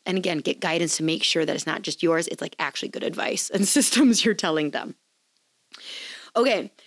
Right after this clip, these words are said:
so when you show up to the clinic for that adjusting time, you know, I do my absolute best.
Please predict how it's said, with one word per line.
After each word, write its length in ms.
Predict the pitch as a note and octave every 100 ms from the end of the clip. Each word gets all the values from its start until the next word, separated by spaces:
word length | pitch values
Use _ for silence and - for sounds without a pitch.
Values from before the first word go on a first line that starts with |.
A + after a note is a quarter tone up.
| _
so 540 | - C#4+ B3 B3 A3+ - _ _ _ -
when 280 | G3+ C#4 C#4+
you 140 | D4
show 320 | - C#4+ B3
up 200 | - B3+ -
to 120 | C4
the 100 | B3
clinic 560 | - A#3 A3 - - -
for 400 | - - A#3+ A#3+
that 160 | B3 A3+
adjusting 480 | G3+ G#3+ G3+ G#3+ G3+
time, 340 | F3+ D#3+ E3+
you 80 | G3
know, 240 | F#3+ D3 - _ _ _ _ -
I 600 | G3+ G#3+ A3+ A#3+ B3+ B3+ E3+
do 180 | A3+ A3
my 220 | G3+ -
absolute 480 | E3 F3 - A#3+ A#3
best. 340 | A3 B3 -